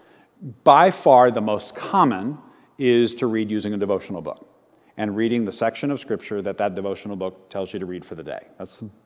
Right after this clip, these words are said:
by far, that covers sixty to seventy percent of people that read the Bible regularly. That's how they read the Bible. It's with a devotional book. The average section of Scripture in a devotional book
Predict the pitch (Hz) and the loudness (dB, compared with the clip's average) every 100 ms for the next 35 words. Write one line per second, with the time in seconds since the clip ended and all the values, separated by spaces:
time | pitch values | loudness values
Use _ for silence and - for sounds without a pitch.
0 | _ 131 131 127 110 107 107 98 - 113 | _ 6 6 6 4 4 -2 -4 -6 -8
1 | - 107 98 104 95 95 90 98 92 98 | -8 -10 -6 -6 -6 -8 -10 -10 -8 -10
2 | 87 82 90 80 80 78 78 78 76 78 | -10 -10 -10 -8 -8 -8 -10 -12 -12 -12
3 | 78 80 78 85 82 76 78 71 58 - | -14 -14 -12 -14 -14 -14 -18 -20 -20 -20
4 | _ _ _ - _ - 107 101 92 80 | _ _ _ -20 _ -10 -6 -6 -6 -8
5 | - 73 - - _ _ _ _ _ _ | -12 -16 -18 -20 _ _ _ _ _ _
6 | _ _ - 120 113 120 131 160 151 143 | _ _ -4 -2 4 4 6 4 2 -2
7 | - - - _ - 123 123 165 160 - | -16 -20 -20 _ 0 2 2 0 -4 -2
8 | 113 107 113 107 127 110 120 107 98 98 | -6 -4 -8 -8 -8 -6 -2 -2 -2 -8
9 | 87 78 78 - | -12 -10 -10 -12